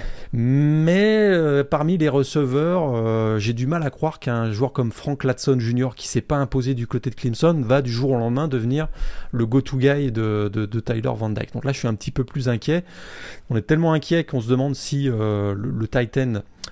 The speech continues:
true freshman Jalil Skinner, qui, si tu te souviens, ils avaient vo-, euh, Mario Cristobal avait volé à, à Bama,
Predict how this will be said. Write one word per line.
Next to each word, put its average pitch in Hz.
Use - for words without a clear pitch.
true 175
freshman 143
Jalil 139
Skinner, 160
qui, 123
si -
tu -
te -
souviens, 135
ils 117
avaient 104
vo-, 110
euh, 117
Mario 117
Cristobal 127
avait 113
volé 143
à, 117
à 117
Bama, 117